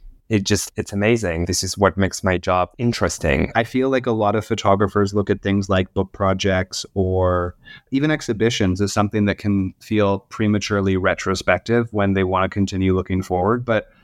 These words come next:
Speaker 2: then you also have a lot of the younger photographers today who've managed to put out books and even do exhibitions quite early on in their career. Are those spaces that you're interested in pursuing as well?
Speaker 1: Yeah,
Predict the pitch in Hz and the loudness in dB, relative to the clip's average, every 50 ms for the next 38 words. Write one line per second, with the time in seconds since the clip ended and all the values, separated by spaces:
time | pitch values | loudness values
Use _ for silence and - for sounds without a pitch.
0 | _ _ - 104 120 120 123 117 117 117 - 123 113 113 110 107 107 107 107 107 | _ _ -6 -2 0 2 2 2 0 0 -2 -2 0 0 0 2 2 2 2 2
1 | 98 101 98 98 101 104 113 117 - - 101 - 104 98 95 95 95 98 90 - | 0 0 2 2 2 2 0 -2 -2 -6 -2 2 2 2 4 2 0 0 -2 -2
2 | - 101 98 95 95 95 101 98 92 101 98 98 98 98 - - 104 - - 104 | 0 0 2 2 2 2 2 0 0 2 2 2 2 0 -2 -2 -4 -2 0 2
3 | 98 95 90 - - 95 87 85 - - - 98 90 87 87 87 85 - 101 107 | 2 2 2 2 0 -2 -2 -2 -4 -2 0 2 2 2 2 0 -2 -4 -4 -2
4 | 104 101 95 98 95 87 - - - 95 98 95 92 - 104 95 - 101 95 - | 0 2 2 2 0 0 -2 -4 -2 2 2 2 4 2 0 -2 0 0 -2 0
5 | - 95 98 98 98 98 95 95 95 92 92 90 - - 98 92 95 98 92 82 | 0 0 0 2 2 2 2 2 0 0 0 -2 -2 -2 -2 2 2 2 2 2
6 | - 101 104 113 120 117 - - 113 110 104 - - 107 104 104 104 82 95 98 | -2 0 2 4 2 2 2 0 0 0 0 0 -2 -2 -2 0 0 0 0 2
7 | 98 101 101 - 110 101 - 110 107 101 - 104 98 - 107 104 101 101 95 92 | 2 0 0 -2 -4 -4 0 0 0 2 0 -2 -4 -2 0 2 2 2 0 0
8 | 98 95 98 135 - - - - - - - - - - - - - - - _ | 0 0 -2 -2 -4 -10 -16 -20 -20 -20 -20 -20 -20 -20 -20 -20 -20 -20 -14 _
9 | - 160 190 202 202 - | -2 0 2 2 0 -2